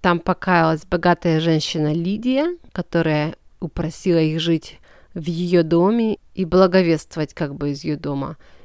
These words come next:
И вот там вот и арестовали Павла и Силу, где они пели Господу в той тюрьме.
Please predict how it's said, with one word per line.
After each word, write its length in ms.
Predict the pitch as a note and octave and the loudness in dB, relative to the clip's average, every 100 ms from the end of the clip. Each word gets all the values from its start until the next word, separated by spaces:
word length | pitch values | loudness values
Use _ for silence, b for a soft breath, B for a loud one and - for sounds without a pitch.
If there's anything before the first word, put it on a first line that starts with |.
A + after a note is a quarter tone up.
| b - | b -2
И 120 | G#3+ | 0
вот 240 | G#3 - | 0 0
там 240 | C#4 D#4 B3+ | 2 4 4
вот 240 | F#3+ - | 2 2
и 100 | A3 | 0
арестовали 760 | A#3+ B3 - - G#3 D#3+ D#3 D#3 | 2 2 -2 -2 2 2 2 0
Павла 480 | - F#3 A#3 C4 | -2 -2 0 2
и 100 | A3 | 0
Силу, 640 | F#3+ - - D3+ C#3+ D3+ D#3 - - _ - _ _ _ _ D#3+ | -2 -6 -4 -4 -4 -8 -10 -20 -20 _ -20 _ _ _ _ -12
где 300 | E3+ F3 E3+ | -4 2 4
они 200 | D#3 D#3 | 2 0
пели 640 | - A3+ C4 A#3 G3 F3+ - - | -2 0 2 2 0 -2 -10 -16
Господу 540 | - F3 - - E3 | -4 -4 -4 -8 -8
в 80 | - | -6
той 180 | - D3+ | -8 -4
тюрьме. 400 | E3 D3+ D3+ | -4 -4 -6